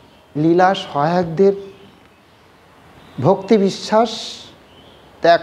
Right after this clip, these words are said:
তপস্যা, সহিষ্ণুতা, উদারতা, ভ্রাতৃপ্রেম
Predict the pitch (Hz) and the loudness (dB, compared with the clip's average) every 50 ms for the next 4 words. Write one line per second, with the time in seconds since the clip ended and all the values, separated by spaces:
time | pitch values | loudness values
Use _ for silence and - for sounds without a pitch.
0 | - - - 160 147 - 190 185 - - - 202 202 214 233 - - - - - | -2 -6 -4 -4 -4 -4 -6 -8 -8 -6 -2 -2 -2 -2 -2 -6 -12 -20 -20 -20
1 | - - - - - - - - - - - - - 180 185 190 185 185 185 - | -20 -20 -20 -20 -20 -20 -20 -20 -20 -20 -20 -6 0 2 2 2 2 0 -2 0
2 | 208 214 208 214 226 220 240 302 - - - - - - - - - - - - | 0 0 2 4 4 4 2 0 -6 -14 -20 -20 -20 -20 -20 -20 -20 -20 -20 -14
3 | - - 151 156 170 170 170 170 175 180 175 202 208 226 277 - - - - - | -8 -4 -2 2 4 4 6 4 4 0 -2 -4 -4 -4 -6 -10 -18 -20 -20 -20
4 | _ _ - - - - - - - - - - - - - - - 135 147 170 | _ _ -20 -20 -20 -20 -20 -20 -20 -20 -20 -20 -20 -20 -20 -12 -4 2 4 4
5 | 196 214 - - 208 226 190 - - - 160 165 180 202 214 240 | 4 2 0 -2 0 0 0 -2 -2 -2 2 4 4 4 4 2